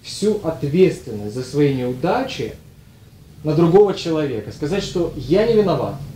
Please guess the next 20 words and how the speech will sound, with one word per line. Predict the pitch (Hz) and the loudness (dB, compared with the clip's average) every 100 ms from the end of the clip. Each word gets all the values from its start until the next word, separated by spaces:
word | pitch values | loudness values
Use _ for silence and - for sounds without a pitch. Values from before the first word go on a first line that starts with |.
| - - | -14 0
они | 156 175 | 2 4
виноваты". | 127 110 104 98 - - - - - - - - - - - - | 2 -2 -6 -8 -10 -12 -14 -18 -18 -18 -18 -20 -20 -20 -20 -8
И, | 190 196 196 175 - | -2 2 4 4 2
э, | 165 | -2
в | 156 175 | 0 4
этой | 240 233 | 4 4
ситуации, | - 185 190 196 214 214 - 180 170 165 | 2 0 0 2 2 0 -2 2 2 4
э, | 156 147 - _ _ _ _ - - - - - | 2 0 -6 _ _ _ _ -20 -20 -20 -20 -14
это | 165 - | -8 -4
приводит | 165 175 202 175 | 0 2 2 0
только | - 170 165 | -2 -2 -2
к | - | -4
тому, | 170 175 196 | -2 0 -2
что | - - 170 160 160 156 156 | -6 -8 -2 2 4 2 0
человек | - 147 160 185 | 0 2 2 0
со | - 156 | -2 -2
временем, | 151 180 175 160 151 147 - _ _ _ - | 2 2 2 0 0 -2 -8 _ _ _ -12
а, | 143 143 143 139 123 _ _ _ | -4 0 0 -2 -6 _ _ _
становится | - 147 160 175 170 165 - 160 151 - _ | -10 -6 -2 -2 -2 -4 -2 0 0 -6 _
одиноким. | 151 151 165 131 - | -2 0 2 0 -4